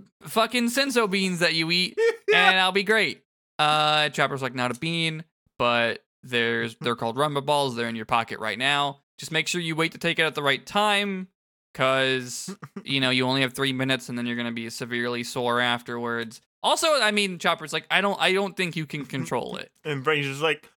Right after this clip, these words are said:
Speaker 2: "Cool." Hulk.
Speaker 1: He just eats it immediately and goes fucking sicko in the cave with them.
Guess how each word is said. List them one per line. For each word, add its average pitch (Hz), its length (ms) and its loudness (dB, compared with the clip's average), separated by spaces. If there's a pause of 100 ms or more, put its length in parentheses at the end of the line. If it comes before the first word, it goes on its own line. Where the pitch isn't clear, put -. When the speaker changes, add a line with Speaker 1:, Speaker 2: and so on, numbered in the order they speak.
(280)
Speaker 2:
"Cool." 175 420 2
Hulk. 156 340 0 (440)
Speaker 1:
He 165 80 -10
just 190 240 -4
eats 226 240 2
it 233 100 2
immediately 185 840 2
and 165 180 0
goes 156 320 2
fucking 165 320 -2
sicko 147 540 0
in 147 180 0
the 143 100 -6
cave 131 400 0
with 127 200 -6
them. 120 360 0